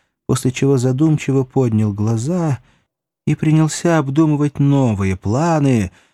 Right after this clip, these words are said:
которые были бы удачнее и вернее.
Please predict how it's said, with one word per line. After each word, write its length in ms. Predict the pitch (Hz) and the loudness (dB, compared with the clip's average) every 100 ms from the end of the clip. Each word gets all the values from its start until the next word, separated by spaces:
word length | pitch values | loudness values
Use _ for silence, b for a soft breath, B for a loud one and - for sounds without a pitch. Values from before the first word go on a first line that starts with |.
| _ | _
которые 460 | - 104 123 123 113 | -8 -4 -2 0 0
были 260 | 107 110 | 0 0
бы 160 | 104 98 | 0 0
удачнее 1160 | 92 82 98 151 135 - 113 107 95 92 85 - b b _ - | -2 -2 -4 -4 -4 -4 -2 0 0 0 -2 -6 b b _ -2
и 100 | 95 | 0
вернее. 1040 | 95 95 92 90 85 87 64 73 69 - | 0 2 2 2 0 -2 -8 -10 -12 -14